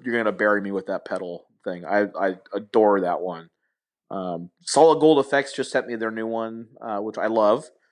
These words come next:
I really like it, and, uh, it was really kind of them to send me one.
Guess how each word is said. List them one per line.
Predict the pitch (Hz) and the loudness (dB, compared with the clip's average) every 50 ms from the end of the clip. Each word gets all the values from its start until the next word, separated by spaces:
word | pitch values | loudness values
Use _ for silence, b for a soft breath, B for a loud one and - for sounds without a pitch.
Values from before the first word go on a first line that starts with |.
| _ - | _ -8
I | 87 | -6
really | 107 139 160 156 143 139 | -2 2 4 4 4 4
like | 131 123 113 113 107 | 4 2 2 0 0
it, | 131 127 127 120 - - | 0 -2 -2 -4 -6 -8
and, | 113 117 117 113 107 110 | -8 -6 -6 -4 -2 0
uh, | 107 107 107 | 0 0 0
it | 107 | 0
was | 110 117 117 | -2 -6 -4
really | 123 139 135 127 127 | -2 -2 0 0 0
kind | - 135 131 127 | -2 -2 -2 -2
of | 120 113 | -2 -2
them | 117 110 110 | -4 -6 -6
to | 107 | -8
send | - - 127 120 | -8 -6 -6 -6
me | 120 110 | -6 -10
one. | 104 101 104 101 104 | -10 -8 -8 -8 -10